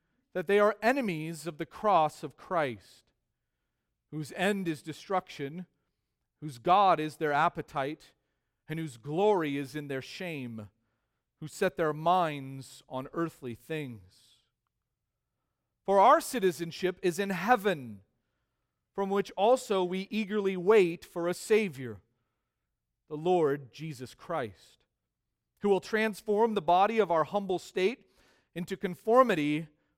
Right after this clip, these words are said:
with the body of his glory by the exertion of the power that he has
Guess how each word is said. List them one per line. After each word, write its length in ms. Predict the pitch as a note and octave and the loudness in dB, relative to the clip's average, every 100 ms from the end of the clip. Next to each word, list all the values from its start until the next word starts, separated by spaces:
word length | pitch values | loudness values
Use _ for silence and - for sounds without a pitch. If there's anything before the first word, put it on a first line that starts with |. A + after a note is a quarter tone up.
| _ | _
with 140 | D3 E3+ | -10 -8
the 40 | |
body 520 | C#3 F3 F#3+ D#3+ C#3 | 2 6 8 6 2
of 100 | C#3+ | -4
his 160 | C3+ - | -6 -12
glory 640 | C#3+ E3+ E3+ C3 G#2 G2+ _ _ _ _ _ _ _ - | -6 -2 0 -2 -6 -14 _ _ _ _ _ _ _ -4
by 140 | C3+ | -4
the 140 | C3+ | -4
exertion 880 | B2+ B2 C3 F#3+ G3 - B2 B2 B2 _ _ _ _ - | -8 -10 -4 -2 -2 -8 -12 -12 -18 _ _ _ _ -14
of 100 | A#2+ | -8
the 100 | B2+ | -8
power 840 | - F3+ F#3 D#3+ B2 A#2+ A#2 B2 _ _ _ _ _ _ _ _ | -6 0 2 2 0 -4 -6 -10 _ _ _ _ _ _ _ _
that 100 | B2+ | -10
he 220 | C3+ F#3 F3 | -6 -6 -4
has 680 | D#3+ C#3 B2+ B2 A#2+ - | 0 2 0 -4 -10 -20